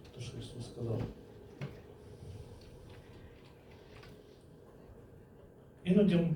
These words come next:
ми переходимо якісь ситуації в нашій ж-, в нашому житті. У кого є ситуації, які ми проходимо? У мене є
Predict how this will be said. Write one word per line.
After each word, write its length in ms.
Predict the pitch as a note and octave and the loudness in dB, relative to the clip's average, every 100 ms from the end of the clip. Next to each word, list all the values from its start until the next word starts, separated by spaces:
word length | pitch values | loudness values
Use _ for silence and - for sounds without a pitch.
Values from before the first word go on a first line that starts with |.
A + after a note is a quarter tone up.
| - | 4
ми 240 | D3 D#3 D3 | 8 10 10
переходимо 640 | - D3 C#3 D3+ C#3 B2+ | 8 6 10 10 10 6
якісь 300 | B2 B2 B2 - - - - | 4 2 -2 -4 -10 -12 -12
ситуації 440 | - D3+ - - | 2 4 6 4
в 40 | B2 | 4
нашій 180 | A#2 | 4
ж-, 360 | A#2 A#2 A#2+ A#2+ | 2 0 0 0
в 40 | |
нашому 320 | B2 B2 B2 A#2+ | 2 4 4 2
житті. 220 | A#2 A#2 A#2 - - - - - - - | 2 -2 -6 -8 -12 -16 -20 -20 -20 6
У 20 | |
кого 120 | G#3+ | 10
є 180 | D3+ A#2+ | 10 10
ситуації, 500 | - - D3+ D3 C3 | 4 6 8 8 4
які 120 | B2+ | 2
ми 120 | A#2 | 2
проходимо? 440 | A#2 B2 A#2+ A2+ G#2 - - - - - - - - | 2 0 0 2 0 -4 -10 -14 -16 -18 -14 -12 4
У 40 | |
мене 200 | F3+ F#3+ | 10 10
є 160 | B2 | 10